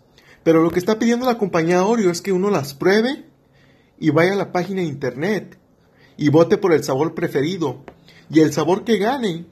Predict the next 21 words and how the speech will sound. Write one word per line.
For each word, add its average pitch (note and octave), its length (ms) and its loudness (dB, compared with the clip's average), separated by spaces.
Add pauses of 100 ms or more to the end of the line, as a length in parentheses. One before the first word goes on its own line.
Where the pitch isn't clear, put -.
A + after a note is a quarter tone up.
al C#3+ 140 -2
final D#3 340 -4
del F#3+ 160 -2
mes F3+ 480 -4
de C3+ 480 0 (640)
junio C#3+ 560 2 (540)
es C#3+ 140 0
el F#3 100 2
sabor E3 260 4
que F3 80 -8
se D#3+ 140 -2
va C#3 100 2
a C3+ 60 -2
quedar D#3 360 -2
como C#3+ 240 -2
oficial C#3 460 -4
de C#3 160 -2
Oreo. C3 460 0 (1120)
Así D#3+ 240 -2
que A#3+ 100 0
nosotros, A3 560 0